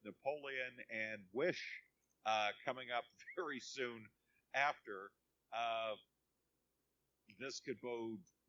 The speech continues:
very badly for the Marvel Universe. So that is where I wanted to lead into. They got a bad box office showing right now. I'm gonna wait and we'll see what the final numbers are. We've seen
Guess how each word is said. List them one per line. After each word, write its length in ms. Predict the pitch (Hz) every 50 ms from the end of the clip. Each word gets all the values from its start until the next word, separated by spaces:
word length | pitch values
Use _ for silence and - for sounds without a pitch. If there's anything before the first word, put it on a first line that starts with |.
| -
very 280 | - 127 123 127 123 113 - -
badly 580 | 117 117 123 127 - - 92 90 90 90 90 - - _
for 300 | - 104 101 101 98 98
the 80 | 98 95
Marvel 360 | 101 147 190 214 156 143 120 110
Universe. 420 | 101 92 82 73 76 69 - -
So 420 | - - - 143 131 127 123 120 113 - _ - - - - - _ - 104 95
that 220 | 143 165 202 - - -
is 140 | 156 - - -
where 140 | 147 147 143
I 120 | 143 139
wanted 320 | 131 127 139 135 131 127 -
to 220 | - - 123 123
lead 340 | 123 127 123 120 123 110 - -
into. 560 | 131 127 123 113 101 - - 98 90 90 95 101
They 280 | 104 107 107 104 104 104 90 - _ _ _ _ - 135
got 160 | 143 143 135
a 40 | 117
bad 300 | 104 131 131 139 127 -
box 320 | 127 123 123 120 - -
office 340 | 131 127 120 117 - 120 110
showing 280 | - - 123 123 117 113
right 200 | 113 117 117 113
now. 240 | 110 107 107 110 107 - _ - - _ _ _ _
I'm 120 | - 175 226
gonna 140 | 226 208 180
wait 200 | 165 170 170 -
and 100 | 131 123 110 123 127
we'll 140 | 131 131 120
see 260 | - - - 147 147
what 180 | 135 139 131 -
the 80 | 120 - -
final 300 | 135 127 127 123 120 113
numbers 380 | 107 110 113 110 110 110 - -
are. 160 | 113 110 107 104
We've 220 | 101 120 127 -
seen 300 | - - 147 143 131 120